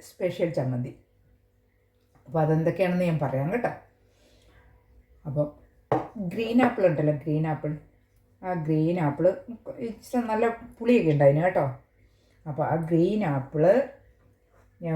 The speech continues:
ഒരു ആപ്പിൾ എടുത്ത് ഇങ്ങനെ കട്ട് ചെയ്തു. എന്നിട്ട്, ഉം, അതിനകത്ത് രണ്ട് പച്ചമുളക്, ഒരു പീസ് ഇഞ്ചി, പിന്നെന്താണ് ഒരു, ഒരു ചെറിയ ഉള്ളി, ഉപ്പ്, ഉം,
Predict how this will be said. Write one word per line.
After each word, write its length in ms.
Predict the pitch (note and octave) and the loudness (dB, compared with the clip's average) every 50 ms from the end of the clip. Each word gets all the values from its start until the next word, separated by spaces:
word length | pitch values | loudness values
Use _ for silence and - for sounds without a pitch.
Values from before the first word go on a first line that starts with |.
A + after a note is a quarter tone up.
| D#3 | 2
ഒരു 140 | D#3 D3+ D#3 | 2 2 2
ആപ്പിൾ 440 | C#3+ C#3 C#3 C#3+ D3 - - D#3+ D3 | 2 2 0 -2 -2 -2 -2 0 0
എടുത്ത് 240 | C#3+ C#3+ - - D3 | 0 -2 -4 -4 -4
ഇങ്ങനെ 580 | C#3+ C#3 C#3 C#3 C#3+ C#3+ C#3 C#3+ D3+ D3+ - - | -4 -4 -2 -2 -4 -2 -2 -4 -4 -6 -6 -6
കട്ട് 300 | D3+ C3 B2+ - - - | -6 -6 -6 -6 -4 -2
ചെയ്തു. 380 | D3 C#3 C#3 C#3 C#3 C#3+ D3+ D#3 F3+ G#3 G#3 - - _ _ _ - | 0 0 2 2 2 4 4 4 4 2 -2 -6 -12 _ _ _ -10
എന്നിട്ട്, 720 | D#3+ D#3 D#3 D#3+ D#3+ D#3+ D#3+ D3+ C3+ B2+ - - - E3+ F3 G3 A3+ B3+ C#4 D4+ - - - _ _ - - - - | -6 -4 -4 -2 -2 -2 -2 -2 -2 -4 -6 -6 -2 2 2 2 2 2 -2 -4 -10 -18 -20 _ _ -20 -20 -16 -10
ഉം, 420 | D#3+ D#3 D#3 D#3 D#3 D#3 D#3 D#3+ D#3 D3 - - - _ _ _ _ - | -6 -4 -2 -2 -2 -2 -2 -2 -4 -6 -8 -12 -18 _ _ _ _ -2
അതിനകത്ത് 420 | - E3+ E3 D#3+ D3+ D3+ D3+ - E3+ E3+ | 2 4 4 4 4 2 2 4 4 4
രണ്ട് 220 | E3+ E3 E3+ D#3+ E3+ - | 4 4 4 2 2 2
പച്ചമുളക്, 640 | D3 C#3+ B2+ - - D#3 D3+ D3 C#3+ C#3 C#3 D3 E3+ G3+ A3+ - - - - - | 2 0 0 0 -2 0 0 2 2 2 2 4 4 2 2 0 -6 -14 -16 -8
ഒരു 200 | - G#3 G3 - | -4 -4 -4 -4
പീസ് 320 | - - F3+ D3 - - | -2 -2 -4 -2 -2 -2
ഇഞ്ചി, 540 | D3 C#3+ D3+ D#3 D#3+ D3+ - - - E3+ F3 F#3+ G#3 A3+ - - _ _ _ _ _ _ _ _ - | 0 2 2 2 2 0 -4 -8 -8 -6 -6 -6 -6 -10 -16 -20 _ _ _ _ _ _ _ _ -6
പിന്നെന്താണ് 500 | D#3 C#3 C#3 C#3 C#3+ C#3 C3+ C3+ C#3+ D3 D3 - - - - | -4 -2 0 0 2 2 2 2 2 0 -2 -2 -6 -6 -2
ഒരു, 140 | F3+ F3 F3 E3+ - - - - | 0 0 0 -2 -4 -12 -12 -6
ഒരു 300 | F3 G3 F#3+ G3 G3 G3 - - - | -2 2 2 2 2 0 -4 -6 -2
ചെറിയ 300 | - E3+ D3+ D#3 D#3 D#3+ | 0 2 4 4 4 2
ഉള്ളി, 400 | D#3 D#3 D#3 D3 D3 D3+ E3+ G#3+ B3 B3+ - - - - - - - - - - - | 2 2 2 2 2 2 2 0 0 -4 -6 -10 -18 -18 -20 -20 -20 -20 -20 -14 -10
ഉപ്പ്, 360 | F3+ D#3+ - - - F#3 A3 C4+ F4 - - - - - - - - - - - - - - - - - - - - - - - - - G3 | -10 -10 -8 -4 0 4 4 4 4 2 -4 -14 -20 -20 -20 -20 -20 -20 -20 -20 -20 -20 -20 -20 -20 -18 -18 -18 -18 -18 -16 -16 -12 -6 -4
ഉം, 340 | F3+ F3 E3 D#3+ D#3+ D#3+ D#3+ | -2 0 2 2 2 2 2